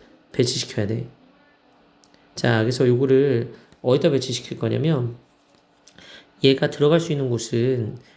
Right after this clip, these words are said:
여기 있는 이 부분 있잖아. 아, 잠깐만, 선생님 실수할 뻔했다.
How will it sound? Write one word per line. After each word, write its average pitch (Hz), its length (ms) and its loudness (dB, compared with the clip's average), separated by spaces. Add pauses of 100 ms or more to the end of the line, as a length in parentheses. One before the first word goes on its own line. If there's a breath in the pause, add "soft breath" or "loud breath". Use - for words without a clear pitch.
(200 soft breath)
여기 135 240 4
있는 151 120 0
이 139 360 0
부분 123 260 0
있잖아. 110 640 -2
아, 117 580 2
잠깐만, 117 460 -6
선생님 120 220 0
실수할 - 340 -4
뻔했다. - 400 -6